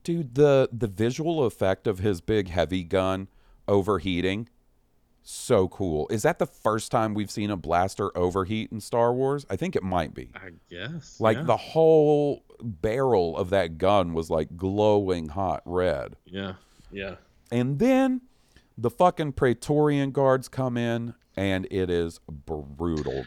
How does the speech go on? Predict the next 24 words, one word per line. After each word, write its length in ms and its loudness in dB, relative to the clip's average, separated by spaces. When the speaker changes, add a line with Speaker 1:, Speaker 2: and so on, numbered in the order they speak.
Speaker 1:
dude. 360 -6
Speaker 2:
It 160 2
is 200 2
an 160 -10
instant 520 0
lethal 720 0
triple 380 -4
team. 420 -6
Speaker 1:
Mm-hmm. 340 -4
And 420 0
I 180 0
love, 500 4
like, 240 2
'cause 200 -8
they 120 -4
could 160 -4
have 100 -2
very 500 2
easily 440 -2
just 240 -6
gone 280 0
into 200 -6
fucking 440 -2
Lucasfilm 640 -4